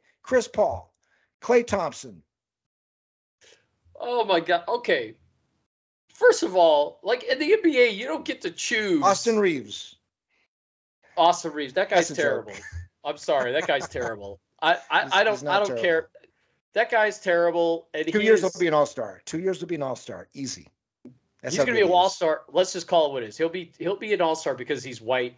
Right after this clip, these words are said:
Speaker 2: and because he's on a team where he can, he gets all of the defense pulled away from him and he can slide into the corner and he can make a shot. That's
Speaker 1: Yeah.
Speaker 2: it. Dude
Speaker 1: That's
Speaker 2: can't
Speaker 1: how
Speaker 2: put
Speaker 1: you
Speaker 2: the ball on the floor. Dude is, he's not even as good as J J Redick.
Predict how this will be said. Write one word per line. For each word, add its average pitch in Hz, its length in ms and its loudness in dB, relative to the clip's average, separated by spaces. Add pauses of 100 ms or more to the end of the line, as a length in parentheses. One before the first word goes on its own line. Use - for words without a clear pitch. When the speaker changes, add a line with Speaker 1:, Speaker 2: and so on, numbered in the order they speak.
Speaker 2:
and 127 160 -8
because 131 480 -2
he's 123 180 -8
on 147 160 2
a 151 80 0
team 139 500 -4
where 120 260 0
he 127 160 -8
can, 123 360 -4
he 127 180 -12
gets 147 380 0 (720)
all 170 240 8
of 175 100 0
the 170 80 0
defense 143 480 -6
pulled 156 320 -2
away 139 240 -2
from 127 240 -6
him 123 380 -4
and 120 120 -8
he 127 120 -10
can 127 140 -8
slide 147 420 0
into 135 160 -8
the 123 80 -12
corner 120 420 -4
and 113 80 -4
he 117 80 -8
can 117 160 -2
make 123 180 0
a 120 60 -6
shot. 101 380 -4 (560)
That's 135 260 4
Speaker 1:
Yeah. 131 60 2
Speaker 2:
it. - 180 -6 (160)
Dude 196 180 4
Speaker 1:
That's 202 100 -8
Speaker 2:
can't 202 180 6
Speaker 1:
how 185 60 2
Speaker 2:
put 196 120 0
Speaker 1:
you 190 60 -6
Speaker 2:
the - 0 -
ball 165 240 0
on 185 60 0
the 196 80 -4
floor. 131 540 0 (500)
Dude 302 320 2
is, 262 320 2 (720)
he's 311 240 0
not 349 200 4
even 262 180 0
as 185 100 -2
good 190 140 2
as 156 120 2
J 165 200 -2
J 151 200 -2
Redick. 120 340 -4